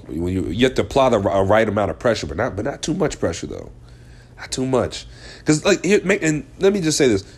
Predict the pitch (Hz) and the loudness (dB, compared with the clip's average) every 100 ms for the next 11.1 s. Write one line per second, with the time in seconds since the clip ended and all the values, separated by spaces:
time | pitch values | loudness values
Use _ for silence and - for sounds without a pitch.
0 | - - 170 156 147 - 123 104 95 78 | -10 0 2 2 2 2 2 2 0 0
1 | - 104 160 190 160 120 151 160 139 78 | -6 -2 0 2 2 2 2 4 2 0
2 | - - 117 123 110 139 120 - 113 87 | -6 0 2 4 2 2 0 0 0 0
3 | - - - - - - - 113 113 101 | -6 -18 -20 -20 -20 -4 -2 2 2 2
4 | - - - - - 107 117 101 131 156 | -4 -14 -20 -20 -10 -2 -2 0 2 4
5 | 160 156 156 139 - 127 101 98 127 131 | 4 4 0 -4 -2 -2 0 0 0 0
6 | 139 127 120 165 131 127 175 294 247 175 | 2 2 2 0 0 2 4 4 4 0
7 | 165 156 160 120 95 123 123 117 101 98 | 0 -2 0 0 0 -2 0 2 2 2
8 | 101 87 - - - - - - - 151 | 0 -2 -6 -20 -20 -20 -20 -6 0 2
9 | 110 - 170 - 90 71 73 101 - - | 0 0 2 2 -2 -6 -4 -4 -4 0
10 | 170 165 101 110 131 185 160 151 175 104 | 4 4 2 0 2 2 4 6 6 4